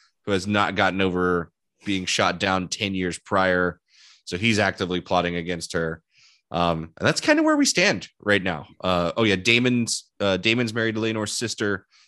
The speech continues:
um, and they have kids together. She's pregnant. Um,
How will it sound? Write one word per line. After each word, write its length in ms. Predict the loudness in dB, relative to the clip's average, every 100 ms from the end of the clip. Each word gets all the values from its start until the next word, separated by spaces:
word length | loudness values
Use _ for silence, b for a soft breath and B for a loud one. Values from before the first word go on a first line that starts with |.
| b
um, 260 | -2 0 -2 -4
and 240 | -6 -4
they 160 | -2 0
have 340 | 2 0 -2 -12 _ _ -8
kids 220 | -6 -4
together. 460 | 0 2 2 0 -4
She's 280 | -6 -6 -4
pregnant. 540 | 0 0 0 -6 -10 _ _
Um, 560 | -8 -4 -2 -2 -4 -10